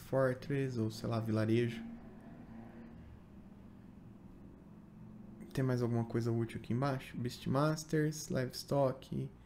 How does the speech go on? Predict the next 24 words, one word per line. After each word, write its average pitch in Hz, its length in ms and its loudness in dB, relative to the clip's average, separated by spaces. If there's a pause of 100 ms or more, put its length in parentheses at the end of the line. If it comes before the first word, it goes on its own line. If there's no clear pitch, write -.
(480)
Swampers, 127 1160 2
Valdor. 123 680 2 (1400)
Ah, 127 260 0
Valdor 123 340 10
Outpost 110 540 8
é - 20 4
legal. 110 360 2 (200)
Vamos 135 280 6
lá. 104 120 4 (2750)
Tá, 135 120 0
e 135 40 8
a 135 60 12
gente 170 140 12
tem 180 100 12
que 175 60 6
passar 160 240 10
no 131 60 6
Black 120 260 6
Market 113 240 6
de - 60 -10
qualquer - 260 -2
jeito. 113 300 0 (560)
Então, 123 200 -2
repeat. 175 580 2